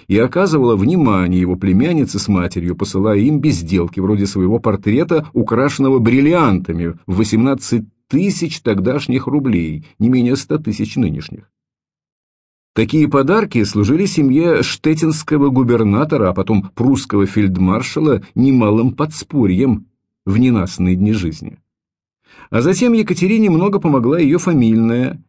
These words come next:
незначительность. В то время Петербургский двор искал невесты для наследника русского престола,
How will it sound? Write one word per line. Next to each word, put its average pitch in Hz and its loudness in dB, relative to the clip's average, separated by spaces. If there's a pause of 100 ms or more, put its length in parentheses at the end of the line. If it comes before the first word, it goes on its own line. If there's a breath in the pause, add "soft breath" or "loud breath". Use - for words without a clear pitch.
незначительность. - -4 (160 soft breath)
В - -20
то 165 0
время 165 2 (140)
Петербургский 147 0
двор 139 2
искал 139 0
невесты 135 0
для 120 0
наследника 120 0
русского 117 -2
престола, 117 0